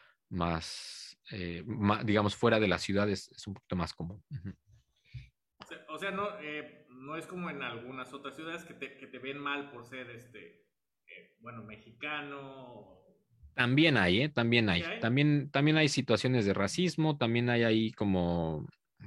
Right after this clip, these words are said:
Speaker 1: sí, sí, sí existe, ¿no? Eh, no sé si me ha tocado en alguna ocasión así tan directamente.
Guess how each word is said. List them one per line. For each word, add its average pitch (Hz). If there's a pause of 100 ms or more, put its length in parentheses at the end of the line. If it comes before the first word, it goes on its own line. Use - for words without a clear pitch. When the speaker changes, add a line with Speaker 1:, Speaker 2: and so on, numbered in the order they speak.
Speaker 1:
sí, 113 (260)
sí, 131
sí 123
existe, -
¿no? 131
Eh, 110
no 127
sé 147
si 143
me 113
ha 117
tocado 117
en 110
alguna 98
ocasión 95
así 92
tan 92
directamente. 90